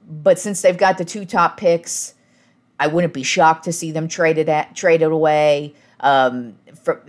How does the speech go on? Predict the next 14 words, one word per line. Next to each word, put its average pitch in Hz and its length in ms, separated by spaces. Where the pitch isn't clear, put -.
at 160 200
some 151 240
point 151 300
between 143 340
now 143 500
and 139 240
the 135 40
draft. 135 600
But 175 280
also 233 340
at 233 100
the 226 60
same 220 300
time, 175 640